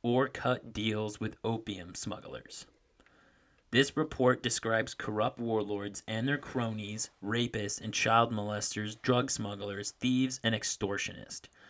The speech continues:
When Americans are told that the reason for continued military presence and intervention in Afghanistan for American safety and freedom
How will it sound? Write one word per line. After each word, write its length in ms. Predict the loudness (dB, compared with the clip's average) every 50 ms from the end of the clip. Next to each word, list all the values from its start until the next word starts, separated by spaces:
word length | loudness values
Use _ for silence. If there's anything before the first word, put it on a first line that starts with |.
| -20 -20 -20 -20 -12 _
When 160 | 2 2 4
Americans 760 | 4 4 4 6 8 8 8 6 4 0 -2 0 -2 -2 0
are 160 | 2 2 2
told 300 | 2 0 -2 0 0 0
that 120 | 0 0 2
the 120 | 0 0
reason 640 | 0 -2 -4 -4 -2 -2 0 0 0 -2 -2 -2
for 180 | -4 -4 -6 -4
continued 520 | -2 -2 -2 -2 0 0 0 2 2 0
military 540 | 0 2 2 2 2 0 0 -2 -4 -4 -4
presence 460 | -4 -4 -2 -2 -2 0 -2 -4 -4
and 100 | -4 -2
intervention 500 | -2 -2 0 0 0 0 0 0 0 -2
in 100 | -2 -2
Afghanistan 720 | -2 -4 -2 0 2 2 2 2 0 -2 -4 -4 -4 -4 -6
for 200 | -4 -4 -4 -2
American 440 | -2 -2 -2 -2 -4 -4 -6 -6 -4
safety 440 | -4 -2 -2 -2 -2 -2 -4 -4
and 120 | -4 -6 -6
freedom 440 | -6 -2 0 0 2 0 0 -2